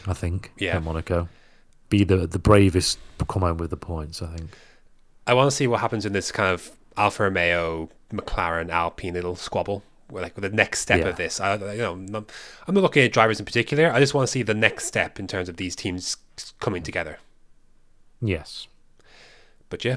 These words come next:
Speaker 2: that's, I don't, I don't have a ton more thoughts on Monaco than that. Like, the Sainz angle is the biggest one I wanted to see.
Speaker 1: Yeah, yeah. I think that's the angle that I'm gonna be pl-, playing for this weekend.
Speaker 2: Yeah, your Sainz Leclerc look kind of thing.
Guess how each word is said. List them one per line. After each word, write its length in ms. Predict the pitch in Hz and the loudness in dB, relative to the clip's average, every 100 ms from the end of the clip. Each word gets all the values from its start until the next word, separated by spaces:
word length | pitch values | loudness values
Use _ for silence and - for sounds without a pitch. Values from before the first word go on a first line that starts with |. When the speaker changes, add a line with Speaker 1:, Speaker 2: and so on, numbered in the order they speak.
| - | -2
Speaker 2:
that's, 300 | 175 - 135 | -8 -8 -2
I 100 | 247 | 2
don't, 260 | 269 170 - - 226 | 2 0 -6 -2 4
I 60 | |
don't 100 | 294 | 6
have 100 | 202 | 6
a 60 | 131 | 6
ton 160 | 131 110 | 4 4
more 120 | 101 | 2
thoughts 260 | 170 208 | 2 2
on 60 | 104 | 2
Monaco 320 | 87 85 98 | 0 0 -2
than 100 | 92 | 0
that. 160 | 147 156 | -2 -2
Like, 120 | 110 | -2
the 40 | 110 | 0
Sainz 420 | - 185 220 147 139 | 4 6 6 2 0
angle 360 | 107 117 110 101 | 4 4 4 2
is 120 | 92 | 2
the 100 | 98 | 0
biggest 360 | 104 101 95 101 | 0 0 0 -2
one 100 | 87 | -2
I 60 | |
wanted 220 | 82 82 82 | -2 -4 -4
to 60 | |
see. 320 | - 87 76 - - - _ - - _ - _ _ _ - - | -6 -6 -8 -12 -20 -20 _ -20 -20 _ -20 _ _ _ -8 0
Speaker 1:
Yeah, 240 | 92 73 | 0 -2
yeah. 300 | 80 76 78 | -10 -10 -6
I 80 | 92 | -4
think 160 | 85 80 | -4 -6
that's 280 | 78 - - | -8 -10 -10
the 120 | 95 | -6
angle 240 | 85 78 80 | -6 -6 -6
that 80 | 78 | -6
I'm 160 | 78 | -8
gonna 140 | 76 76 | -10 -12
be 80 | - | -12
pl-, 300 | - 85 80 | -8 -8 -6
playing 320 | 90 80 78 | -8 -8 -10
for 200 | - 78 | -12 -12
this 200 | 82 - | -12 -10
weekend. 400 | 82 - 80 78 | -10 -10 -12 -2
Speaker 2:
Yeah, 140 | 92 - - _ | -2 -2 -10 _
your 160 | 107 95 | -10 -6
Sainz 460 | - 123 113 - | 0 2 2 -2
Leclerc 420 | 107 - 101 - 104 | -6 -2 -2 -2 -6
look 300 | 85 - - | -6 -8 -14
kind 220 | 87 80 | -12 -14
of 80 | - | -14
thing. 220 | - | -18